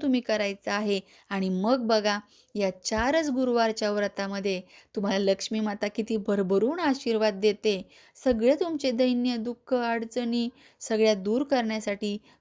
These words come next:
पैशाविषयक आर्थिक चिंता ज्या आहेत समस्या त्यातून बाहेर निघण्यासाठी हे व्रत प्रत्येक महिलेने जरूर केलं पाहिजे. हा वसा प्रत्येक महिलेने घेतला पाहिजे.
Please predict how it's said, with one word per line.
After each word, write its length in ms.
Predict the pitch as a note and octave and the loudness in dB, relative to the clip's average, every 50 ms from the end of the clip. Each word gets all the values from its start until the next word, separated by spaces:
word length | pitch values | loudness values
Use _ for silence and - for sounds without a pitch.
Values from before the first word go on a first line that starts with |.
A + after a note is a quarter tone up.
| _ - | _ 0
पैशाविषयक 760 | G#3 A3 G#3+ G#3+ - C4+ C4 C4+ C4 B3 - A#3+ A#3 A3+ A3 | 2 2 2 2 2 0 2 2 2 0 0 -2 -2 -2 0
आर्थिक 440 | A3 G#3 G#3 G3+ - - A3 G#3 - - | 0 0 0 -2 -2 -4 -6 -6 -6 -6
चिंता 580 | - A3+ G#3+ G#3 G#3 - - A#3+ A#3 G#3+ F#3+ - - - - _ _ | -6 -4 -2 -2 -2 0 0 0 0 0 -2 -4 -8 -18 -20 _ _
ज्या 220 | G3 F#3 G#3 G#3 G#3 | 0 2 4 4 4
आहेत 280 | G#3 G#3 G3+ G3 G3 - | 4 2 0 0 -2 -4
समस्या 520 | - - G3 G3+ G#3+ A#3 A3 - A3 G3+ | -6 -6 -4 -2 -2 -2 -2 -2 -2 -2
त्यातून 400 | F#3+ - G3+ G3+ - G#3 G3+ G3 | 0 0 -2 -2 -2 -4 -6 -2
बाहेर 340 | F#3+ G3 G3+ A3 A#3 C4+ C4+ | 0 0 2 2 2 2 2
निघण्यासाठी 680 | B3+ B3 A3+ A3 G#3+ G3+ G3+ G3+ G#3 G3+ G3 - G3 F#3+ F#3+ - _ - - - _ _ - | 2 0 0 0 -2 -2 -2 -2 -2 -4 -2 -2 -4 -4 -4 -8 _ -20 -20 -20 _ _ 0
हे 80 | G3 G3 | 2 2
व्रत 480 | G3 G3+ A3+ A#3+ B3 A#3 A#3 - _ _ _ _ _ _ _ | 4 4 4 4 4 4 2 -2 _ _ _ _ _ _ _
प्रत्येक 640 | C4 B3+ - - _ _ _ _ - D4+ D4+ C#4+ C#4+ B3+ | 2 2 2 0 _ _ _ _ 0 0 0 2 0 0
महिलेने 600 | A3+ A#3+ A#3 G#3 G3+ G#3+ A#3+ C4 C#4 C4+ C4+ A#3+ | 0 2 2 2 2 4 6 6 6 6 4 4
जरूर 320 | G#3 G#3+ A3+ A#3 C4+ D4+ E4 | 2 2 4 4 4 2 0
केलं 300 | - D4 C4+ A#3+ A#3 A#3 | 0 0 2 2 2 0
पाहिजे. 480 | A#3 - A3 G#3+ G#3+ G#3 A3 G#3+ G3 - - - - - _ _ | 0 0 0 0 0 0 0 -2 -2 -2 -8 -16 -20 -20 _ _
हा 140 | - G3+ G3+ | -2 -2 0
वसा 360 | G3+ G#3+ G#3+ G#3+ - - A#3 | 2 2 2 2 2 0 0
प्रत्येक 420 | G#3+ - A3 G#3+ G#3+ - A3+ G#3+ G#3 | 0 0 -2 -4 -2 -2 -2 -2 -2
महिलेने 520 | G3+ G3+ G#3 G#3 A3 G#3 A3+ B3 B3+ C#4 C4 | -2 -2 -2 -2 0 2 2 4 4 4 4
घेतला 360 | A3 B3 A#3+ - - G3 F#3+ | 4 2 -2 -2 -4 -6 -6
पाहिजे. 460 | F#3+ - F#3 F3+ F3 E3+ F3 F3 D#3 | -4 -4 -4 -4 -4 -6 -8 -10 -10